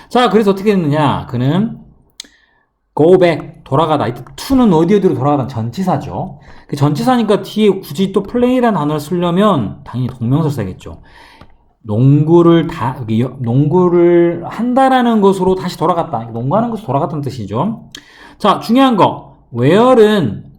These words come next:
다, 잘 알다시피 농구라는 걸 선행사로 봤습니다. 왜냐면 농구가 왜 장소입니까? 분야를 의미하는 분야, 하나의 분야. 그렇기 때문에 뒤에는 완전한 문장이 돼야 되는데 이게 중요합니다. 어, 왜요? 뒤에 문장 이상해요. 그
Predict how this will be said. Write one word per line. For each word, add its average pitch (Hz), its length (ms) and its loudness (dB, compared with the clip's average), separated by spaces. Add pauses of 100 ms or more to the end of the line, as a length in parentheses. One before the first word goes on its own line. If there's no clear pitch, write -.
다, - 140 -20
잘 143 180 -4
알다시피 180 500 -4
농구라는 180 720 2
걸 170 80 2
선행사로 202 440 -2
봤습니다. 113 320 -4
왜냐면 139 180 -2
농구가 139 340 0
왜 147 520 -2
장소입니까? 139 720 -4 (340)
분야를 190 520 0
의미하는 127 280 -4
분야, 104 280 -10
하나의 147 300 -6
분야. 113 520 -10 (340)
그렇기 196 220 0
때문에 196 200 0
뒤에는 190 300 2
완전한 190 460 0
문장이 180 380 0
돼야 156 180 -2
되는데 143 420 2
이게 123 240 2
중요합니다. 110 400 -6
어, 101 140 -8
왜요? 127 600 2 (100)
뒤에 165 260 0
문장 120 260 -2
이상해요. 107 460 -6 (1160)
그 117 440 -4